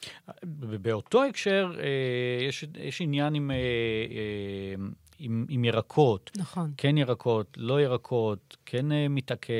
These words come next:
Speaker 1: לא מתעכל. מה, מה מומלץ, אה, בנושא הזה?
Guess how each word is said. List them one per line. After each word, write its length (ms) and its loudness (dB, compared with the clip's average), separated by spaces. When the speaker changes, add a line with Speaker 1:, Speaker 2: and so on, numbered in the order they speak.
Speaker 1:
לא 180 -2
מתעכל. 460 -4
מה, 260 -2
מה 220 4
מומלץ, 580 6
אה, 60 0
בנושא 380 -8
הזה? 140 -14